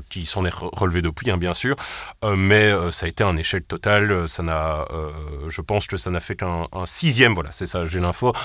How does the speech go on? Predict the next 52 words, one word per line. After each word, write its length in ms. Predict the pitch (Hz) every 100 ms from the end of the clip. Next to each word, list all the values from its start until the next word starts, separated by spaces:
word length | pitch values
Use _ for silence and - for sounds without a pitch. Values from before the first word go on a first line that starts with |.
| -
un 80 | 98
sixième 480 | - 143 117 131
de 80 | 117
son 180 | 95 98
budget, 360 | 92 85 95 110
donc 180 | 90
ça, 300 | - 90 87
c'est 100 | 85
un 60 | 87
budget 220 | 85 98
de 180 | 95 82
quarante-deux 360 | 78 101 98 95
millions, 440 | 87 82 113 147
euh, 220 | 80 82 78
pour 140 | 87
l'époque 260 | 87 82 104
c'était, 280 | - 80 78 - - - -
euh, 140 | 85 78
assez, 340 | 92 - 101 92
euh, 160 | 78
fameux, 360 | 82 87 87 113
et 40 |
ça 140 | 101 87
n'a 60 |
fait 100 | -
qu'un 140 | 90 87
sixième 420 | - 101 92 90
de 100 | 78
ça, 200 | - 92
donc 160 | 80
c'est, 220 | - 80 73 - - -
c'était 240 | - 82
vraiment 540 | 87 87 98 107 90 85
un, 40 |
un 40 | 95
film 180 | -
qui 100 | 120
n'a 80 | 101
pas 100 | 117
été 160 | 139 131
beaucoup 260 | 110 -
vu, 280 | 95 113 175
et 160 | 143 117
qu'on 420 | - 131 127 113
encourage 360 | 107 - 104 107
vraiment 200 | 95 104
tout 120 | 92
le 60 |
monde 120 | 101 92
à 60 |
découvrir 420 | 82 82 80 95
actuellement. 400 | 85 - 76 -